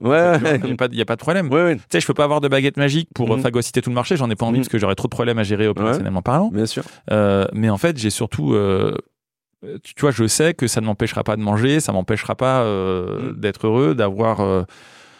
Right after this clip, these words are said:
Speaker 2: euh, bah, des, des, des, des, c'est même pas des concurrents, mais d'avoir, euh, des, des, des acteurs économiques, euh, qui fassent, qui vont faire comme nous,
Speaker 1: Mhm.
Speaker 2: tu vois.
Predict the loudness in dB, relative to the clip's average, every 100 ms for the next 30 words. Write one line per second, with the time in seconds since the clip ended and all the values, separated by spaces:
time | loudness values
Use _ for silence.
0 | _ -14 -10 -10 -6 -6 -4 -6 -4 -6
1 | -8 -12 -8 -6 -6 -8 -10 -14 _ -12
2 | -2 0 2 0 0 -2 -2 0 2 2
3 | 2 2 0 0 0 0 -2 -4 -4 -4
4 | -4 -6 -6 -4 -2 0 0 0 0 2
5 | 2 2 2 2 2 2 -2 -10 -20 -20
6 | _ -6 -4 -2 -4 -6 -4 -2 -2 -2
7 | -2 -2 -2 -4 -6 -6 -4 -6 -10